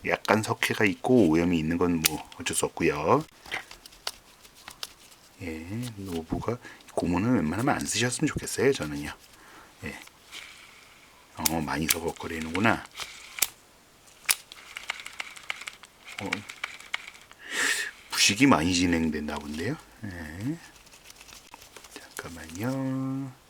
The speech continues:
그리고 다이얼 언젠가는 나갈 것 같아요. 이건 뭐 일정 숫자가 갔다가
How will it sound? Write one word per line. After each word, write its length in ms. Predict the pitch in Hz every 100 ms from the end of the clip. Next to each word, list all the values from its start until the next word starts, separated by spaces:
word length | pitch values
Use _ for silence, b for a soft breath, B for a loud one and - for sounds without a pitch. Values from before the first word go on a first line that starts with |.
| - - - - - - - - - - B B B B B - - - - - - - - - - - - - - - - -
그리고 720 | 101 98 - 120 123 120 127 - - - - - - - - - - - - - - _ - - - - - - _ - - - - - - - - - - - - - - - - - - - -
다이얼 440 | - 90 104 113 101
언젠가는 580 | 87 90 104 107 107 98
나갈 300 | 82 90 92
것 120 | -
같아요. 480 | 87 - 101 90 78 85 156 190 185 -
이건 280 | 107 - 87
뭐 240 | 82 82 B B B
일정 420 | 98 104 - 110
숫자가 480 | 104 - - 131 113
갔다가 720 | 104 - - 85 104 113 73